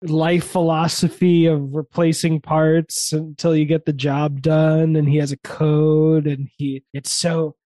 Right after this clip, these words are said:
it's so much more textured because the villain has Letty as part of his team. So that's another thing. It's not just a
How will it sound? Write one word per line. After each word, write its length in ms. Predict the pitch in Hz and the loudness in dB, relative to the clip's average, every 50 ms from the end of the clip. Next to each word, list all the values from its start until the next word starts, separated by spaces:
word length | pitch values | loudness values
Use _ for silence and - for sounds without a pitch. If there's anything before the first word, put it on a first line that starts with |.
| _ _ _ - | _ _ _ -10
it's 120 | 151 - | -8 -2
so 120 | - 196 196 | 0 0 2
much 340 | 190 190 - - - - - | 2 2 0 0 -4 -4 -2
more 160 | 180 175 165 | 0 0 0
textured 560 | - - - 165 165 - - - 185 170 156 | -2 -4 -4 -4 -4 -4 -4 -2 -2 -2 -2
because 200 | 160 156 165 147 | -2 -2 -2 -2
the 80 | 151 143 | -2 -6
villain 480 | 131 123 165 170 180 185 190 190 180 | -4 -2 0 2 2 2 2 2 2
has 460 | 165 117 - 165 165 170 180 151 139 | 0 0 -2 0 0 0 0 0 -2
Letty 420 | 127 120 139 156 165 175 185 185 180 | -2 -2 -2 0 0 2 2 2 2
as 120 | 180 170 - | 0 -2 -4
part 260 | - 180 175 185 185 | -6 -4 -2 -2 -2
of 80 | 180 | -2
his 180 | 185 185 170 - | -2 -4 -6 -8
team. 360 | - _ 180 180 185 185 185 | -10 _ -2 0 0 0 0
So 140 | - - 147 | -2 -4 -4
that's 260 | 139 135 156 165 - 165 | -4 -4 -4 -4 -8 -10
another 400 | 151 147 147 147 165 165 180 170 | -10 -10 -8 -8 -6 -6 -6 -6
thing. 180 | - - 175 156 | -6 -8 -10 -10
It's 180 | 151 - _ | -12 -6 _
not 180 | 190 190 180 - | -2 -2 -2 -2
just 200 | 185 170 - - | -2 -4 -4 -4
a 220 | 151 135 131 127 | -8 -10 -10 -12